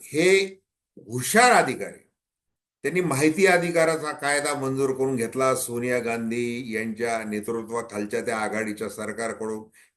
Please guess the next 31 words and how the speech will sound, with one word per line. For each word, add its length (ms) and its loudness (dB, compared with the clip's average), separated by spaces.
हे 100 6
सगळं 320 6
झालं. 280 0
ते 120 10
करत 380 6
असताना 420 4
त्यांनी 280 2
अनेक 520 0
स्वप्न 560 -2
दाखवले, 540 -2
म्हणजे 420 4
त्यांचे 420 6
हेतू 840 2
अतिशय 460 2
स्पष्ट, 480 2
समाजसेवा 760 4
करायची, 760 -2
निस्पृहपणे 960 6
करायचे. 760 -4
आणि 180 4
मग 140 8
आपल्याला 540 8
जर 260 6
जन 340 2
लोकपाल 800 0
बिल 280 0
संसदेमध्ये 680 0
मंजूर 500 0
करून 280 0
घ्यायचं 360 0
आहे, 180 -12